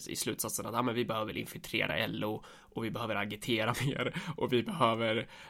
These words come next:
eh, vad är det mer, liksom, stoppa alla fabriksnedläggningar, och, och så, och så undrar man varför ingen ansluter sig. Och sen helt plötsligt så kommer den här finanskrisen, eh, saker börjar gå åt helvete, Syriza bara,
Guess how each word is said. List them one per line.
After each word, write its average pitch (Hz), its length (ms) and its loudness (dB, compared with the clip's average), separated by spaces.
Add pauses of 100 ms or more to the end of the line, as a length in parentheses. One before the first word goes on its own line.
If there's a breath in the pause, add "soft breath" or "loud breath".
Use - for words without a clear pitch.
eh, 110 300 0 (280)
vad 120 220 2
är 113 40 2
det 120 60 2
mer, 127 200 2
liksom, - 220 -4
stoppa - 320 4
alla 113 120 4
fabriksnedläggningar, 113 720 0
och, 117 160 0
och 123 100 0
så, - 60 -2
och 123 160 2
så - 80 4
undrar 120 240 4
man 120 140 2
varför 120 340 2
ingen 113 200 0
ansluter 127 520 2
sig. - 320 0
Och - 280 0
sen 175 140 6
helt 139 320 6
plötsligt 123 320 -2
så 117 160 0
kommer 117 280 4
den 110 100 -2
här 107 260 0
finanskrisen, 165 1080 6 (320 soft breath)
eh, - 140 -10
saker 131 380 6
börjar 117 180 4
gå 110 100 0
åt 113 100 0
helvete, 131 600 4
Syriza 127 360 4
bara, 113 200 4